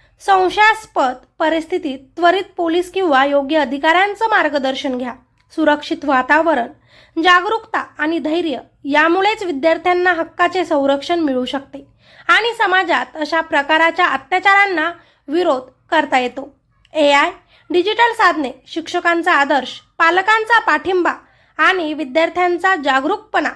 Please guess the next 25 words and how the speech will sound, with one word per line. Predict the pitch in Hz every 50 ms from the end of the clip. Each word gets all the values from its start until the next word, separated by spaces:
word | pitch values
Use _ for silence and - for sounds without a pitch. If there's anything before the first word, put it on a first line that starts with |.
| - _ _ _ _ _ _ _ _ _ _ _ _ _ _ _ _ _ -
यामुळेच | 302 302 294 311 349 381 415 440 466 480 480 440
मुलींच्या | 415 392 349 349 359 349 349 330 370 359
सुरक्षितेची | 349 349 330 302 302 302 - - - 370 370 359 370 - 415
हमी | 392 320 302 330 320 302 254 269 - 285
देता | 269 320 320 311 285 254
येते. | 240 240 240 - - - _ _ _ _ -
हे | 311 302 294
संदेश | 302 330 302 302 311 311 330 349 339 - - _ -
प्रत्येक | 381 381 381 - - 466 466 - 302
घरात, | 370 349 320 277 - - - -
प्रत्येक | - 302 311 - - 381 - -
शाळेत | - - 349 302 269 247 - - - -
आणि | 330 330
प्रत्येक | 359 349 370 339 339 - - 466 453 -
विद्यार्थ्यांच्या | 330 330 269 254 320 320 320 320 349 339 320 330 339
मनात | 294 277 269 254 254 285 277 - -
पोहोचणे | 330 302 294 277 277 302 294 339 349 330 - - _ _ -
आवश्यक | 302 302 277 269 269 - 285 277 269
आहे, | 262 220 247 240 _ _ _ _ _ _ _ _ _ _ _ -
जेणेकरून | 311 330 381 381 392 427 415 440 427 427 415 370
भविष्यात | 311 302 294 302 320 302 - 370 370 370 -
कुणालाही | - 320 311 320 320 339 339 330 359 453 480
अशा | 440 381 - 381
संकटाला | 359 370 349 302 285 277 311 349 349 370 359 339 285 262 220 - - - _ _ _ _
सामोरे | - - 392 370 370 370 403 415 392 302 277 277